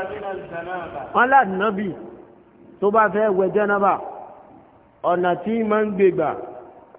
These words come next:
Speaker 2: ìlànà tí máa ń tọ̀ láti fi wẹ̀ jẹ́nàbà rí.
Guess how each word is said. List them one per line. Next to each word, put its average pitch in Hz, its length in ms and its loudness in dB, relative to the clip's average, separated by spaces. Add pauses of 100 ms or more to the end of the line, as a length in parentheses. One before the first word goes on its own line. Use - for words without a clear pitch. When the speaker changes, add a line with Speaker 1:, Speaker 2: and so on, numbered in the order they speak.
(500)
Speaker 2:
ìlànà 180 520 2
tí 180 180 -6 (100)
máa 214 220 2
ń 233 120 0
tọ̀ 226 260 4 (680)
láti 170 320 0
fi 156 120 -2
wẹ̀ 165 180 0
jẹ́nàbà 175 380 0
rí. 127 160 -4